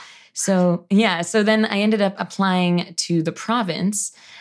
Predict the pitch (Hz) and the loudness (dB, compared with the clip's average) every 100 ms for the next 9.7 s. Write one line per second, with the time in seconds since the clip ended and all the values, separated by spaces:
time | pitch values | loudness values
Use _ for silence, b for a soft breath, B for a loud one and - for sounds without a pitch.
0 | B - 160 156 160 - 180 170 165 151 | B -4 -2 -2 -4 -2 0 2 0 0
1 | 160 156 - - 156 156 151 151 147 156 | -4 -4 -8 -6 -6 -4 -4 -4 -4 -6
2 | - 156 156 165 156 151 - 165 180 170 | -6 -8 -6 -4 -4 -4 -6 -4 -4 -4
3 | - 180 190 B B B - 170 196 202 | -6 -8 -10 B B B 0 0 2 0
4 | 190 180 170 170 165 156 156 156 160 - | 0 -2 -2 -2 -2 -2 -4 -4 -6 -4
5 | 185 175 160 - 160 151 151 - 120 123 | 0 2 2 0 -2 -2 -2 -4 -8 -8
6 | - 156 151 151 160 160 160 160 147 - | -6 -4 -4 -4 -4 -2 -2 -4 -6 -8
7 | 151 160 160 151 151 - - 147 156 160 | -8 -6 -6 -4 -6 -8 -10 -8 -6 -4
8 | 220 185 143 156 - - B B B B | -2 -2 -4 -8 -10 -18 B B B B
9 | B 170 165 156 156 156 | B -2 0 0 -2 -4